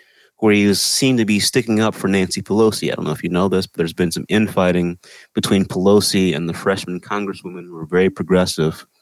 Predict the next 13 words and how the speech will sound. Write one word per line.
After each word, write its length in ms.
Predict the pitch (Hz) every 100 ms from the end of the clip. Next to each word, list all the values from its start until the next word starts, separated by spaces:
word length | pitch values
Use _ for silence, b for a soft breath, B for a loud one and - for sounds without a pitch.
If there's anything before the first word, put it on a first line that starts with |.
| b b b b _
Pelosi, 480 | 101 113 117 - 104
like 200 | 90 85
Joe 200 | 92 98
Biden, 640 | 90 104 110 110 101 98 95 b b -
is 200 | 185 185
trying 380 | - 214 202 196
to 280 | - 82 - _ _
maintain 580 | 98 101 98 - 107 95
somewhat 400 | 90 104 98 98
of 100 | 95
a 40 | -
centrist 560 | - 110 113 123 -
role, 400 | 113 120 127 131